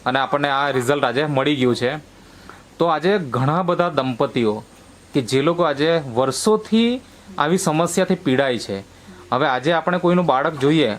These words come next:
અને સંતાન નથી, એવા દરેક દંપતીઓને ઈચ્છા તો થતી જ હોય કે મારે પણ એક બાળક હોય તો સારું એમ.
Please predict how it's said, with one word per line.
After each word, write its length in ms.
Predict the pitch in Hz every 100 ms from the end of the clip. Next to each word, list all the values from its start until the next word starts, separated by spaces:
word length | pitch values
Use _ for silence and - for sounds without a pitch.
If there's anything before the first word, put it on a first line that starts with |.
| -
અને 140 | 127 156
સંતાન 400 | 147 143 165 156
નથી, 460 | 127 120 160 107 - - -
એવા 160 | 139 151
દરેક 380 | 139 139 185 190
દંપતીઓને 920 | 151 151 156 147 170 170 170 170 175
ઈચ્છા 300 | 156 - 180
તો 100 | 175
થતી 280 | 170 151 170
જ 60 |
હોય 120 | 151 156
કે 80 |
મારે 300 | 151 127 123
પણ 160 | 151 165
એક 100 | 160
બાળક 280 | 139 135 143
હોય 140 | 143
તો 140 | 143 143
સારું 400 | 147 151 139 127
એમ. 160 | 123